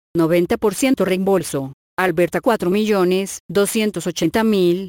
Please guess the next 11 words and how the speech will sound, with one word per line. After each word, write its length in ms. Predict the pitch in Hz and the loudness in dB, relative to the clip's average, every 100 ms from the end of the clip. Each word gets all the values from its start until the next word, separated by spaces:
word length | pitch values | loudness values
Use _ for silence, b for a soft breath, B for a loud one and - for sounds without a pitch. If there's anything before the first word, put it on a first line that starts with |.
| - | -12
ciento 400 | - 175 165 185 | -2 0 2 0
veintisiete, 840 | 185 196 233 - 196 175 180 185 - | 0 -2 -4 -2 0 2 0 -4 -2
trece 300 | 185 180 269 | 0 2 0
millones 600 | 226 214 196 180 185 - - | 0 0 2 2 0 -4 -12
ciento 380 | - 220 226 156 | -4 -2 0 -2
treinta 320 | 156 151 170 | 0 0 2
y 40 | 165 | 2
nueve 300 | 190 233 240 | 2 2 2
mil 440 | 214 185 185 202 - | 2 2 0 -4 -2
novecientos 760 | 185 165 160 170 160 - 185 | 2 2 0 0 0 0 -2
noventa, 640 | 208 208 202 175 170 185 | -2 0 2 0 0 -2